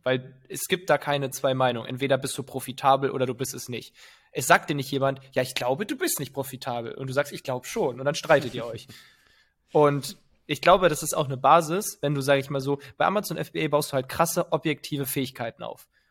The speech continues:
Speaker 1: Und wenn du die hast, kannst du irgendwann ja vielleicht auch eine Stufe höher gehen. Also sei es jetzt, ob du Consulting machst, eine Agentur aufbaust,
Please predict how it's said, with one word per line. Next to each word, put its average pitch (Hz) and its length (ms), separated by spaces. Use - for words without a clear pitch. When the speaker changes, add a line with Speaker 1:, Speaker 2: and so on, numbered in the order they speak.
Speaker 1:
Und 143 120
wenn 160 100
du 147 80
die 123 180
hast, - 460
kannst 160 240
du - 60
irgendwann 143 260
ja 135 100
vielleicht 135 260
auch 131 80
eine 123 100
Stufe 123 320
höher 156 220
gehen. 143 340
Also 120 180
sei 127 180
es 139 100
jetzt, 131 120
ob - 100
du 123 200
Consulting 131 560
machst, 143 240
eine 131 80
Agentur 123 320
aufbaust, 151 500